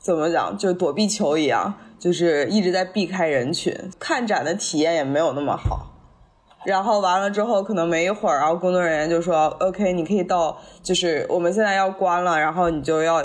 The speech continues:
下到一楼。”然后因为一楼那边就它有一点点展，但是就是一楼是不关的嘛，就是它不会到十点就让你走，然后所以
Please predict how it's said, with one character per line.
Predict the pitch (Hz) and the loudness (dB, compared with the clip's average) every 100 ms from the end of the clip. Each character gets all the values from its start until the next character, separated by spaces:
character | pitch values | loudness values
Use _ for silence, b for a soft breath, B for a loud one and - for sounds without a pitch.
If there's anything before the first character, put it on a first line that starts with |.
| - | -2
下 | - 180 | -2 0
到 | 160 156 | 0 0
一 | 160 160 | 0 0
楼。” | - - B B | 0 -4 B B
然 | - | -2
后 | 220 | 0
因 | 285 | 0
为 | 311 | 0
一 | 302 311 | 0 0
楼 | 262 202 | 2 0
那 | 220 208 | 0 0
边 | 202 196 | 0 0
就 | 208 208 | 0 0
它 | 262 | 0
有 | 277 185 | 0 0
一 | 202 240 | 0 -2
点 | - 165 196 | -2 -2 0
点 | 175 160 196 | 0 -2 -2
展， | 180 - B B B | -4 -6 B B B
但 | 214 | 0
是 | 214 208 190 | 0 0 0
就 | 190 | 2
是 | 196 - | 0 2
一 | 269 | 0
楼 | 311 202 240 | 2 0 -2
是 | |
不 | 214 240 | -2 -2
关 | 226 220 214 | 0 0 2
的 | 208 | -2
嘛， | 165 185 | -2 0
就 | 208 | 0
是 | |
它 | 214 208 | 0 -2
不 | 208 - 170 | -4 -4 -2
会 | 196 | 0
到 | 208 190 | 2 0
十 | 190 - 180 | 0 -2 -2
点 | 156 | -2
就 | 151 | 0
让 | 165 175 156 | 0 0 -2
你 | 101 - - - | -8 -12 -16 -6
走， | - - | -4 -2
然 | - 151 | -2 0
后 | 175 165 | 2 0
所 | 170 196 | 0 -2
以 | 180 | -2